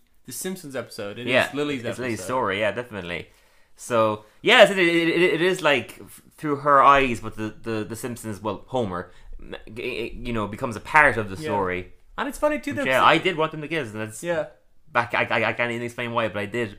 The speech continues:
Speaker 2: <laughs>
Speaker 1: No, and, and just storytelling wise, it's, it's, it's a more interesting. You
Speaker 2: It's
Speaker 1: know,
Speaker 2: more interesting, and it would have been
Speaker 1: <clears throat>
Speaker 2: like, I wouldn't have been surprised if it hadn't happened, but it would have been like, ah,
Speaker 1: I
Speaker 2: you know.
Speaker 1: didn't think it was
Speaker 2: No, me
Speaker 1: going to
Speaker 2: neither.
Speaker 1: happen.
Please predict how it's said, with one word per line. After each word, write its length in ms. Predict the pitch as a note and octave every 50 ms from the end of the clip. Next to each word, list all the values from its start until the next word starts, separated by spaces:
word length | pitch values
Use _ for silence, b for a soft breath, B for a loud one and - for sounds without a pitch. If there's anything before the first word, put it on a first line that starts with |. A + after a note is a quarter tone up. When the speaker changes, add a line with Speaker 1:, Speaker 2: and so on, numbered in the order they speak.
| -
Speaker 2:
<laughs> 60 | B2+ A2+
Speaker 1:
No, 320 | A3+ C#4 B3+ B3 A#3 A#3
and, 320 | - - F#3 G#3+ A#3+ A#3 F3+
and 280 | D3+ - G3 F#3+ E3+
just 200 | D#3+ A#3 A3 A3
storytelling 440 | - A#3+ D4 E4+ C4+ - G3 E3 E3
wise, 220 | D#3+ F3 D#3 D3+
it's, 100 | D3+ C#3
it's, 200 | - - C#3 -
it's 140 | - - C#3+ D#3
a 40 |
more 180 | D3+ D3+ D3+ D3+
interesting. 720 | D3 D3 - D3+ C#3 C3+ - - C#3+ C3+ C3 C3 B2+ B2+ - _ _ _ _ _ _ _ _ _ _ -
You 80 | E3
Speaker 2:
It's 60 | E3+ E3
Speaker 1:
know, 60 | D3+
Speaker 2:
more 160 | A3 G#3 G3+
interesting, 440 | G#3 G#3 - G3 F#3+ F3+ E3+ F3 E3
and 80 | D3+ D3+
it 20 |
would 80 | D#3+ D#3+
have 100 | D#3+ D#3
been 140 | D#3+ D3+
Speaker 1:
<clears throat> 100 | D3+ D3
Speaker 2:
like, 200 | C#3 C#3+ - - - - - - - -
I 80 | -
wouldn't 200 | D3+ E3+ F3+ F3
have 60 | E3+
been 100 | - E3 D3+
surprised 340 | - - - D#3 D#3 D3 C3
if 60 | C3
it 60 | C3
hadn't 420 | - - D#3 D#3 D3+ C#3 C#3+ C3
happened, 640 | A#2 C#3+ D3 C#3+ - - C3 A#2+ A2 G#2 G#2 G#2 - - - - - - - - -
but 140 | - C3 C3
it 40 |
would 100 | C3 C3
have 80 | C3 B2+
been 120 | B2+ B2+
like, 160 | B2 A#2 A2 G#2+
ah, 560 | A2+ B2 A#2+ A#2+ A2 G2+ F#2+ G2 - - - F3+
Speaker 1:
I 100 | A#3+ B3
Speaker 2:
you 200 | A3+ E3+ C#3+ C3+
know. 320 | B2+ B2 B2+ B2+ B2 A#2 -
Speaker 1:
didn't 320 | - G3+ A3 G3+ A3 F#3 C3
think 300 | - - D3+ C#3 B2+ -
it 80 | C3+ G2
was 240 | - A#2 B2 C3+ C#3
Speaker 2:
No, 160 | - B3+ A3+
me 120 | D#3+ D3+ D#3
Speaker 1:
going 120 | F3+ A3 B3
to 40 |
Speaker 2:
neither. 140 | F#3 G#2+ F2+
Speaker 1:
happen. 360 | G2 F#2 - - - - -